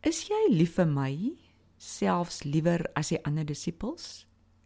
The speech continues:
Petrus antwoord dadelik, "Ja, Here, U weet dit mos."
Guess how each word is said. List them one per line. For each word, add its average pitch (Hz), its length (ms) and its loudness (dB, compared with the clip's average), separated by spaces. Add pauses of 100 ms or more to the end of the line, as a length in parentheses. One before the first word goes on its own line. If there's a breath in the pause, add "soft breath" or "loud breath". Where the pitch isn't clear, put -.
(400)
Petrus 311 540 4
antwoord 170 460 2
dadelik, 147 420 0 (220 loud breath)
"Ja, 185 300 8
Here, 220 480 10
U 226 200 12
weet 180 260 8
dit 285 200 4
mos." 311 560 4